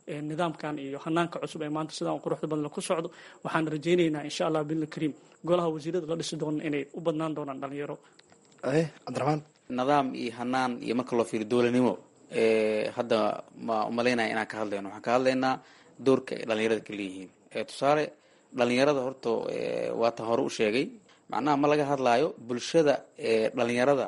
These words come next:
Speaker 3: markay meelaha fadhiistaan, noocee, macnaha emotional dareen noocee ayay ka qabaan Hirshabeelle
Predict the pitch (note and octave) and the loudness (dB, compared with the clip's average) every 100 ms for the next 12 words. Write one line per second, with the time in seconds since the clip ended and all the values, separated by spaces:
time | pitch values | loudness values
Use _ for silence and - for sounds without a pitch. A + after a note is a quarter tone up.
0 | - - _ - C#3+ - B2 A#2+ C#3 B2 | -6 -18 _ -6 -4 0 0 2 2 0
1 | - A#2+ - C3 G#2 - A#2+ B2 B2 C#3 | -6 -8 -4 -4 -4 -6 -2 0 2 2
2 | B2+ A2+ A#2 B2 - B2 C3+ - A#2+ G#2+ | 0 -2 -4 -4 -2 0 0 0 -2 0
3 | B2+ C#3 B2 A#2 B2 B2 A#2 G#2+ - - | 0 2 0 0 0 0 -2 -4 -4 -2
4 | A2+ A#2+ - B2 A2+ G#2 | -2 -2 -4 0 0 0